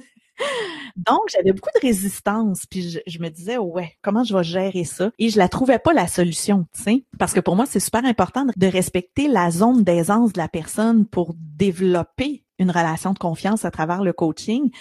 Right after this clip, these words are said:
Puis je me disais, « Ben, s'ils sont pas à l'aise avec le virtuel, on va tellement travailler fort à créer un lien comme ça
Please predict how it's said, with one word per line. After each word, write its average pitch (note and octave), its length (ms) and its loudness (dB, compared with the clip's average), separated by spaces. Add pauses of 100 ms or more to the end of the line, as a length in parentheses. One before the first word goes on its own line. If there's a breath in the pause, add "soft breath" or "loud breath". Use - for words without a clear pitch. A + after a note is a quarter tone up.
(200 loud breath)
Puis - 100 -10
je F#3 80 -4
me E3+ 40 0
disais, « F3 180 2
Ben, F#3 120 4
s'ils C#4 240 -2
sont F3+ 160 2
pas G3+ 180 -4
à E3+ 80 -2
l'aise G3+ 280 2
avec E3 180 -2
le E3+ 80 0
virtuel, F3 840 -4
on G3 80 8
va F#3 100 6
tellement B3+ 320 2
travailler E3 480 -2
fort A3 420 -2
à E3+ 80 -4
créer F3+ 300 -4
un G3+ 120 4
lien F3+ 280 0
comme E3 240 0
ça A#3 320 2